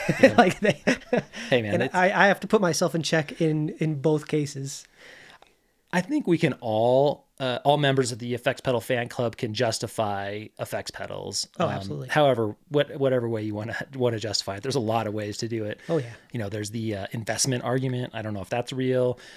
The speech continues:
Speaker 2: There's the, "Well, it's not drugs" argument. That's definitely a real one. Um, there's worse things argument.
Speaker 1: <laughs>
Speaker 2: Um, so,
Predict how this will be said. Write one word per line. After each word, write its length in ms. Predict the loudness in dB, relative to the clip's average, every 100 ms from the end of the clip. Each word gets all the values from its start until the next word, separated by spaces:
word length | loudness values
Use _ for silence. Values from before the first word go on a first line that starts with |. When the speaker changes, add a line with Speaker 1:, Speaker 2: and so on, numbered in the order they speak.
| -20 -4
Speaker 2:
There's 300 | -2 0 -4
the, 220 | -6 -4
"Well, 220 | 4 4
it's 140 | 6 2
not 180 | 0
drugs" 300 | 4 4 4
argument. 460 | -2 -4 -4 -6 -6
That's 220 | -6 -4
definitely 540 | -4 -4 -6 -8 -6 -6
a 60 |
real 300 | -4 -4 -4
one. 340 | -2 -2 -2 -4 -6
Um, 300 | -2 -2 -4 2
there's 200 | 2 4
worse 280 | 2 2
things 300 | 0 -6 -4
argument. 480 | -4 -4 -2 2 2 2
Speaker 1:
<laughs> 140 | -4
Speaker 2:
Um, 300 | 0 0 -2
so, 340 | -2 -2 -2